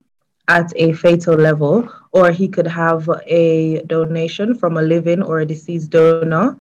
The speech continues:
But as we all know, living donation is usually preferred because the matches are better,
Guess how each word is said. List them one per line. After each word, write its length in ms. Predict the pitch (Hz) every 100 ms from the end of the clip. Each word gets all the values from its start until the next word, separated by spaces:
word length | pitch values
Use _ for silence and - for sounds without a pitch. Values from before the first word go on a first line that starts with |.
| _
But 160 | 160 165
as 160 | 165
we 160 | 165 165
all 140 | 160
know, 200 | 160 156 175
living 440 | 160 165 165 160
donation 560 | 156 156 156 160 165 156
is 180 | 151
usually 440 | 156 156 156 147 147
preferred 600 | - 151 147 147 220 214
because 440 | 160 - 143 147
the 80 | 147
matches 400 | 147 147 175 165
are 120 | 147
better, 460 | 147 151 - 151